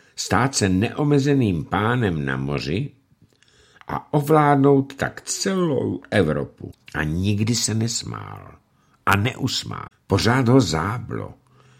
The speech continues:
Nezahřálo ho víno. Neohřál se u ohně z vonného dříví, který ve dne v noci plápolal v komnatě, kde prodléval.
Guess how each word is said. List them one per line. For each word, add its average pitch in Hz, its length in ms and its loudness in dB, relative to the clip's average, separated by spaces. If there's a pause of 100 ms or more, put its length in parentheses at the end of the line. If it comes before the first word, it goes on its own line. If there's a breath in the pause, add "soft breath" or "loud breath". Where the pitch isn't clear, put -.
(140 soft breath)
Nezahřálo 98 680 2
ho 101 140 4
víno. 80 560 -2 (480 soft breath)
Neohřál 98 640 0
se 95 280 -4
u 104 80 -2
ohně 98 460 0
z 78 100 0
vonného 92 480 0
dříví, 95 760 -2 (300 soft breath)
který 101 300 4
ve 98 140 2
dne 104 300 0
v 85 80 -2
noci 95 320 -2
plápolal 95 760 -2
v - 120 -14
komnatě, 87 640 -2
kde 80 240 -6
prodléval. 57 840 -8